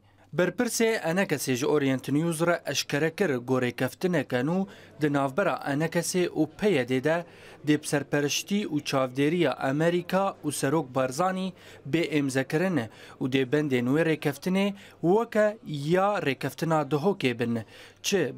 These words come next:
bendên siyasî an jî leşgerî. Got yek ji wan vegera Pêşmergeyên Roj bo Rojavayê Kurdistanê ye û tekez kir got vê carê Amerîka çareseriyê dixwaze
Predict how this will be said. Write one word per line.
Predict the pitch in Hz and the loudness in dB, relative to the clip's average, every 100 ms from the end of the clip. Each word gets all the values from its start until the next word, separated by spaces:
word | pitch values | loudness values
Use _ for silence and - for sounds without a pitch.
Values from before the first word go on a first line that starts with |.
| 139 | -2
bendên | 147 139 131 | 0 0 0
siyasî | - 135 131 - 190 190 - | -2 0 0 0 -2 -2 0
an | 180 175 | -2 0
jî | 170 165 | 0 0
leşgerî. | 143 123 156 190 165 110 - - - | 0 0 0 2 0 -4 -14 -20 -2
Got | 143 151 | 4 4
yek | 156 143 | 4 2
ji | 131 | 0
wan | 135 151 180 180 | 2 2 2 0
vegera | 143 139 147 135 - | 0 0 0 0 -2
Pêşmergeyên | 127 139 131 123 151 139 131 | -4 0 0 2 0 0 2
Roj | 165 151 | 0 0
bo | 135 139 | 0 0
Rojavayê | 127 131 139 139 | 0 0 2 0
Kurdistanê | 131 143 135 131 202 170 123 | -2 -2 -2 0 0 0 0
ye | 113 110 - - - | -2 -6 -12 -16 -4
û | 135 | -2
tekez | 143 131 156 143 | 0 0 -2 -2
kir | - 190 220 202 143 | 0 2 2 0 2
got | 139 131 | 0 2
vê | 214 | 0
carê | 139 131 131 - 139 | 2 0 0 0 0
Amerîka | 135 156 180 - 196 208 - - - - | 2 2 0 0 0 0 -4 -16 -18 -6
çareseriyê | 147 131 131 - 131 160 156 139 | -2 0 0 0 0 2 2 0
dixwaze | 131 135 135 175 135 | -2 -2 0 0 0